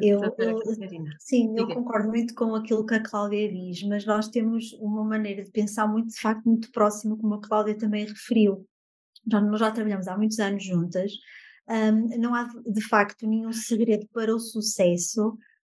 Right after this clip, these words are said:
Speaker 1: mas acredito que muito parte do sucesso se faz com as ferramentas que nos são dadas no dia a dia para chegarmos lá. E, de facto, em, muitas vezes falo com outros colegas e dizem que não conseguem alcançar este sucesso, não é? Que nós dizemos que é um sucesso,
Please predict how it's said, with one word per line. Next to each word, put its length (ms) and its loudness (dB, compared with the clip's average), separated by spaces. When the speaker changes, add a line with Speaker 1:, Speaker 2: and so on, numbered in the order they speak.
Speaker 1:
mas 280 4
acredito 600 -2
que 120 -6
muito 320 2
parte 400 0
do 80 -2
sucesso 600 2
se 180 -8
faz 260 2
com 140 -4
as 160 -4
ferramentas 560 -2
que 180 -8
nos 240 4
são 180 -2
dadas 400 0
no 140 -4
dia 240 -2
a 100 -4
dia 240 -2
para 140 -2
chegarmos 500 0
lá. 300 -4
E, 100 6
de 60 4
facto, 540 0
em, 200 -2
muitas 300 0
vezes 180 -4
falo 240 0
com 100 0
outros 240 -2
colegas 580 0
e 160 -6
dizem 240 0
que 80 -4
não 120 0
conseguem 480 -2
alcançar 500 0
este 160 -6
sucesso, 720 2
não 120 2
é? 80 2
Que 100 -10
nós 160 -2
dizemos 260 -4
que 120 -4
é 40 0
um 80 2
sucesso, 640 -2